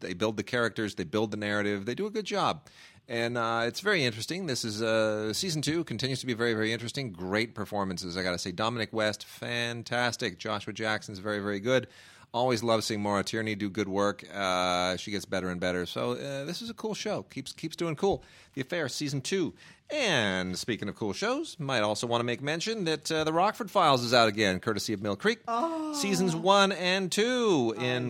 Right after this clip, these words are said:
Speaker 2: love The
Speaker 1: very,
Speaker 2: Rockford Files.
Speaker 1: oh, isn't it the best? You know what? I watched the, uh, I watched the pilot with so much glee, and I had totally forgotten that, that the pilot of The Rockford Files. Do you remember the pilot? You ever see the pilot?
Speaker 2: I, I, I, at
Speaker 1: Okay,
Speaker 2: the time.
Speaker 1: first of all, it, n-,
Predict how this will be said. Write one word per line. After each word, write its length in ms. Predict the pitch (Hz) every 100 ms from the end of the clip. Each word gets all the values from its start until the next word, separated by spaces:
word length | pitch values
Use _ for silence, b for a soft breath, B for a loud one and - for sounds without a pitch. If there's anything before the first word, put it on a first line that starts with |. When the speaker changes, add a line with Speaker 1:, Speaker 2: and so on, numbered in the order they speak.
| 104
Speaker 2:
love 120 | 104
The 40 | 143
Speaker 1:
very, 300 | 139 131 117
Speaker 2:
Rockford 340 | 110 - 135
Files. 460 | - 131 123 139 123
Speaker 1:
oh, 40 | 156
isn't 160 | 139 135
it 80 | 110
the 60 |
best? 420 | 85 87 90 -
You 60 | 139
know 100 | 143
what? 120 | 143
I 100 | 135
watched 340 | 135 139 139 -
the, 300 | 131 120 113
uh, 160 | 104 101 B B B B
I 40 | 139
watched 280 | 175 196
the 60 | 156
pilot 440 | - - 135 139
with 140 | 123 107
so 280 | - - 143
much 280 | 139 -
glee, 480 | 104 107 104 87 82 B B B
and 120 | 120
I 80 | 120
had 100 | 113
totally 300 | 131 143 156
forgotten 560 | 147 127 117 101 101 98
that, 260 | 98 -
that 140 | 104 -
the 60 |
pilot 520 | - - 208 220 135 101
of 100 | 107
The 80 | 107
Rockford 420 | 127 143 - 95
Files. 500 | 90 73 65 - - -
Do 80 |
you 60 | 135
remember 220 | 214 220
the 80 | 226
pilot? 400 | - 185 208 262 _
You 60 | 175
ever 80 | 170
see 80 |
the 80 | 170
pilot? 380 | 165 175 196 233
Speaker 2:
I, 40 |
I, 420 | 135 123 123 123 117 110
I, 240 | 107 -
at 60 | 123 139
Speaker 1:
Okay, 180 | 143
Speaker 2:
the 60 | -
time. 440 | 160 175 185 170
Speaker 1:
first 220 | 185 247 -
of 80 |
all, 260 | 131 104 110
it, 160 | 139 135
n-, 120 | 147